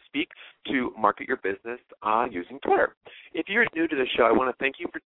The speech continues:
tuning in today. We've had a really great run of shows these past few weeks. So, you know, if you like what you hear today, please feel free to listen to our archives. You can get our archives directly on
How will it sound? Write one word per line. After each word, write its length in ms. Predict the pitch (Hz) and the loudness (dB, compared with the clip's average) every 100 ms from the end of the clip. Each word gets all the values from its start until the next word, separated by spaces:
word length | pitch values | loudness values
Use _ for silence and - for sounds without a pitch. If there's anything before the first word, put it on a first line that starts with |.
| 139 | -12
tuning 220 | 135 120 | -8 -4
in 140 | 101 101 | -4 -4
today. 320 | 107 92 95 _ _ _ _ _ - - | -2 0 0 _ _ _ _ _ -20 -12
We've 140 | 120 | -10
had 140 | 123 123 | 0 2
a 60 | |
really 440 | 110 110 143 156 160 | 2 2 2 2 0
great 480 | - - 135 131 135 - | -4 0 2 2 0 -4
run 220 | 120 117 | -2 -2
of 80 | 107 - - | -4 -6 0
shows 240 | 123 131 131 | 2 2 -2
these 120 | 113 - | -10 -10
past 240 | 117 107 - - | -6 -6 -6 -6
few 160 | 110 113 | -4 0
weeks. 340 | 208 101 - - - - - - | 0 0 -2 -20 -18 -20 -20 -2
So, 300 | 139 127 120 | 4 4 4
you 100 | - | -2
know, 200 | 123 113 - | -2 0 -2
if 140 | 117 113 _ | -8 -10 _
you 200 | 123 120 - - | -10 -10 -8 0
like 200 | 135 - | 0 2
what 120 | - | -4
you 60 | |
hear 180 | 127 131 | -2 -4
today, 340 | - 117 127 131 - - _ - | -2 2 4 4 -2 -20 _ 0
please 180 | 170 175 - | 2 2 2
feel 140 | - - | -2 2
free 180 | 147 139 - | 0 0 -4
to 60 | |
listen 360 | 127 117 113 139 | -8 -8 -10 -8
to 60 | 147 | -2
our 140 | 147 - | 0 2
archives. 460 | 101 - 104 107 - | 0 2 2 2 -2
You 120 | 120 | -12
can 100 | 131 | -6
get 180 | 143 - | -4 0
our 100 | 160 | 2
archives 460 | 107 110 120 101 - | 4 2 0 -2 -2
directly 340 | 117 135 175 | -2 -2 2
on 160 | 156 110 | 2 2